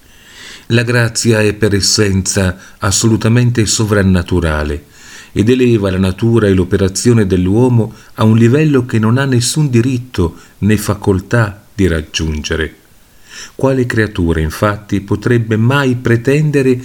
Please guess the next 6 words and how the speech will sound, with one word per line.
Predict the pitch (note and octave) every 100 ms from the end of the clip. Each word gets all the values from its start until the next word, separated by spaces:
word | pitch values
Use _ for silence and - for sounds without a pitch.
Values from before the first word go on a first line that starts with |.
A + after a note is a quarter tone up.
| - -
il | - G#2
diritto | A2 A2+ C3 - -
di | A#2+ G#2+
divenire | G2+ G2 G2 G#2 A#2+ G#2+
figlio | - A2 A#2 A2
adottivo, | F#2 F#2 - - E2 D#2 D#2